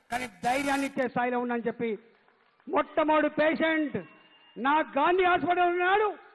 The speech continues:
ఆ పేషెంట్ దగ్గర పోయి భుజం తట్టి, "నేనున్న బిడ్డ" అని చెప్పి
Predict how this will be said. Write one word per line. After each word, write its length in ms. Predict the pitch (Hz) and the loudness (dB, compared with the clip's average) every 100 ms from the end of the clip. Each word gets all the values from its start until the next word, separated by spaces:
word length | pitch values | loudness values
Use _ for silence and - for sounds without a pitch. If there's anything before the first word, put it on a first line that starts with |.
| _ _ 185 | _ _ -4
ఆ 180 | 247 | 0
పేషెంట్ 480 | 269 - 285 285 320 | 0 -2 -2 0 -2
దగ్గర 200 | 294 285 | -2 -2
పోయి 260 | 285 294 285 | 0 -2 -2
భుజం 320 | 233 330 330 | -2 0 0
తట్టి, 460 | 320 311 330 302 233 - _ _ | 0 -2 -2 -4 -6 -18 _ _
"నేనున్న 340 | 180 233 233 277 | -4 -2 0 0
బిడ్డ" 240 | 269 254 | -2 0
అని 140 | 254 240 | 0 0
చెప్పి 360 | 240 247 240 | -2 -2 -4